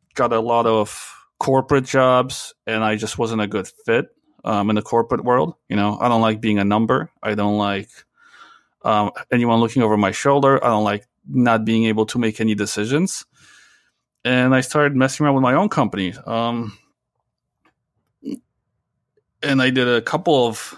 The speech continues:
things. I had a, a record label. I was a D J before. Um, I had a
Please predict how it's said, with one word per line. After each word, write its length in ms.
things. 380
I 80
had 180
a, 400
a 460
record 360
label. 460
I 40
was 140
a 180
D 180
J 180
before. 720
Um, 540
I 380
had 220
a 360